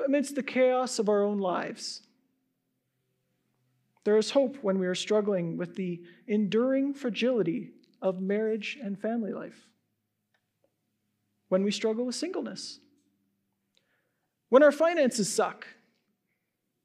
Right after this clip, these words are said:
or when our finances are actually great, but we just desperately covet more, when our mental health and well-being is not good and the storm clouds have arrived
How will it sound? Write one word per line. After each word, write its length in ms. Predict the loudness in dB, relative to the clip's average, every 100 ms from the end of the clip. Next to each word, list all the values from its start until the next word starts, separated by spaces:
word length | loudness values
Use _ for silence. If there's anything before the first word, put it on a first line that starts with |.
| _ _ _
or 140 | 4
when 140 | 8 8
our 120 | 6
finances 580 | 4 2 4 2 0 2
are 100 | 2
actually 320 | 2 0 0
great, 480 | 2 2 0 -8 -16 _ _ _ _ _ _ _ _ _ -6
but 140 | -4
we 100 | -4
just 340 | -4 -8 -8
desperately 560 | -4 -4 -4 -8 -6 -6
covet 460 | -4 -4 -4 -4 -4
more, 320 | -4 -4 -8 -16 _ _ _ _ _ _ _ _ _ _ _ _ _ _ _ _ _ _ _ _ _ _ 2
when 140 | 6
our 100 | 8
mental 300 | 8 6 6
health 320 | 4 2 2 2
and 80 |
well-being 440 | 4 4 2 2 2
is 120 | 2
not 260 | 2 0 2
good 380 | 4 4 0 -14 -20 _ _ _
and 120 | -6
the 60 | -4
storm 320 | -2 0 0
clouds 380 | 0 0 0 -2
have 120 | -4
arrived 500 | -2 -2 -4 -10 -16